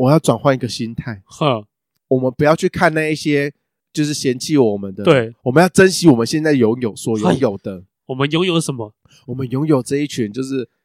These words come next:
Speaker 1: 一千，一千个上下的粉丝，
Speaker 2: <laughs>
Speaker 1: 他们还在听我们的节目。
Speaker 2: 诶，我们有一千多个粉丝，听起来也蛮厉害的啊。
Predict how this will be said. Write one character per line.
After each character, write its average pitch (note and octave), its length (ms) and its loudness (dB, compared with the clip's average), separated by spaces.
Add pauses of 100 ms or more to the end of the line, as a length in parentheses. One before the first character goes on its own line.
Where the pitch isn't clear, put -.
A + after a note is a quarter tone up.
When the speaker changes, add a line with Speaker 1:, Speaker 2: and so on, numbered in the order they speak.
Speaker 1:
一 D#3 60 0
千， C#3 360 -2 (140)
一 F#3+ 120 -6
千 D#3 440 4
个 B2+ 180 2
上 D3 300 4
下 C3 240 4
的 A2+ 100 -4
粉 G2+ 320 0
丝， B2 160 -2 (160)
Speaker 2:
<laughs> - 240 -4
Speaker 1:
他 D#3+ 100 4
们 E3 120 4
还 C#3 100 6
在 D3 140 2
听 D#3 200 2
我 C3+ 120 2
们 G2+ 120 -4
的 A2+ 80 0
节 G#2+ 240 -4
目。 A2 280 -8 (340)
Speaker 2:
诶， E3+ 160 -2 (240)
我 C3+ 100 -6
们 D3 140 2
有 D#3 100 4
一 G3 140 -2
千 G3 140 2
多 F#3+ 100 0
个 F3+ 100 4
粉 C#3 120 -2
丝， B2+ 80 -4
听 F3 100 -4
起 D#3+ 60 -4
来 C#3+ 80 0
也 - 20 -2
蛮 A2 180 -12
厉 C3+ 120 -8
害 C3 160 -4
的 A2 100 -6
啊。 G#2 80 -16